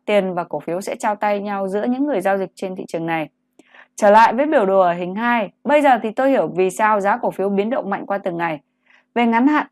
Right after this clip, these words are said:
giá cổ phiếu sẽ bị chi phối bởi quy luật cung cầu giữa những người tham gia thị trường thứ cấp. Nhưng về dài hạn, giá cổ phiếu sẽ bị chi phối bởi kết quả làm ăn của công ty phát hành cổ phiếu đó.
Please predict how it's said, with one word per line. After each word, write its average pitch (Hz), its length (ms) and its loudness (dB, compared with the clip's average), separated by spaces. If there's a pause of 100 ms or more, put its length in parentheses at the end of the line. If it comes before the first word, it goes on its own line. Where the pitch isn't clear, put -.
giá 220 220 2
cổ 254 180 -2
phiếu 214 220 0
sẽ 262 140 0
bị 226 200 -2
chi 233 220 -2
phối 208 180 0
bởi 254 140 -2
quy 214 180 -2
luật 190 200 -2
cung 233 180 -4
cầu 175 340 0
giữa 190 100 0
những 269 200 -2
người 247 180 -2
tham 220 200 -10
gia 208 120 -4
thị 190 180 -12
trường 165 240 -6
thứ 202 120 -10
cấp. 294 160 -2 (680)
Nhưng 320 220 0
về 233 160 2
dài 196 220 4
hạn, 208 180 -2 (1600)
giá 233 180 2
cổ 247 140 0
phiếu 214 240 -2
sẽ 247 140 -2
bị 247 240 0
chi 226 140 -4
phối 214 240 2
bởi 220 260 2
kết 277 140 -6
quả 233 120 0
làm 175 180 -2
ăn 196 180 -2
của 151 140 -8
công 202 200 -6
ty 208 100 -2
phát 254 180 -6
hành 226 180 -6
cổ - 140 -8
phiếu 165 200 -8
đó. 170 260 0